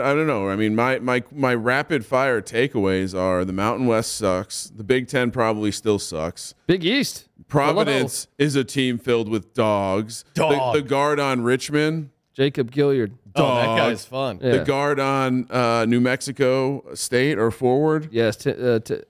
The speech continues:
Speaker 2: Timmy Allen.
Speaker 3: Well, Ryan.
Speaker 1: Dog.
Speaker 2: Yeah.
Speaker 3: And we're gonna get into it, but remember,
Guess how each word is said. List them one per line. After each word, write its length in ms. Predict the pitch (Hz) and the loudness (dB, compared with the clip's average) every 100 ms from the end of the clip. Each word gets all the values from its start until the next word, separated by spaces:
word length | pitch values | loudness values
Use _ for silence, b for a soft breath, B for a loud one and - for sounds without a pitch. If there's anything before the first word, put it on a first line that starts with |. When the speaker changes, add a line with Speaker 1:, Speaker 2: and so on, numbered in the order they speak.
| - | -8
Speaker 2:
Timmy 220 | 139 131 | -2 0
Allen. 320 | 117 117 98 - - | 2 0 -4 -8 -2
Speaker 3:
Well, 160 | 190 185 | 0 2
Ryan. 260 | 202 214 | 2 2
Speaker 1:
Dog. 580 | 185 147 127 117 117 123 - | 2 0 -2 -2 0 -2 -2
Speaker 2:
Yeah. 80 | 123 | 0
Speaker 3:
And 180 | 110 190 | 0 2
we're 120 | 202 | 0
gonna 120 | 214 208 | 0 0
get 160 | 190 | 0
into 340 | 196 254 226 143 | 0 0 0 0
it, 200 | 147 - | -2 -2
but 240 | 175 165 | -4 -2
remember, 720 | 165 160 190 247 170 110 98 | -4 0 0 -2 -2 -6 -8